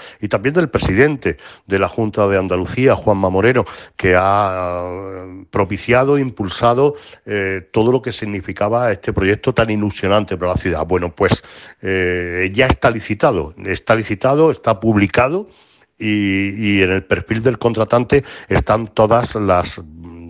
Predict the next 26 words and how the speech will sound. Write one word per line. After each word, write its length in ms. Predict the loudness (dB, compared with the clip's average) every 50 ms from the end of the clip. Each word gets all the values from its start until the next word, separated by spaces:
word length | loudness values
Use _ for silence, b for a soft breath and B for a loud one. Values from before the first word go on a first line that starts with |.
| -18 -18 -18 -20 -20 -20 -20 _ _ _ _ _ -6
todas 260 | -2 0 2 2 2
las 140 | 0 -4 -4
características 800 | -2 -2 0 0 -2 -4 -4 -4 -4 -4 -4 -2 -2 -2 0
propias 360 | 2 0 2 4 4 4 2 B B B B B B B
del 220 | 0 2 2 4 4
concurso 560 | 2 2 2 2 2 2 2 4 4 2 2
de 160 | 2 2 0
licitación. 720 | 0 0 -2 -2 -2 -2 -2 -2 -2 0 2 2 2 0 B B B B B B _
Eh, 600 | -8 -6 -4 -4 -4 -4 -4 -4 -4 -4 -6 -8 -10
una 1040 | -14 -16 -18 -18 -16 -16 -16 -18 -18 -18 -18 -20 -18 -18 -14 -10 -6 -4 -4 -2
cifra 420 | -2 -2 -2 0 2 2 2 2
de 160 | 2 0 -4 -4
salida 400 | -4 -4 -2 0 2 2 2 4
de 160 | 2 2 2
más 200 | 2 0 0 0
de 100 | 0 0
treinta 420 | 0 0 0 0 0 -2 -2 -2
y 80 | 2 2
ocho 300 | 2 2 2 0 0 2
millones 400 | 2 2 2 2 2 2 2 4
de 160 | 4 4 4
euros, 320 | 2 2 0 -2 -4 -4 -8 _ _ _ _ _ _ _ -20 -4
con 180 | 0 2 2 2
el 120 | 2 0
iva 200 | 2 2 2 2
excluido, 520 | 2 0 0 0 2 4 4 4 2 -2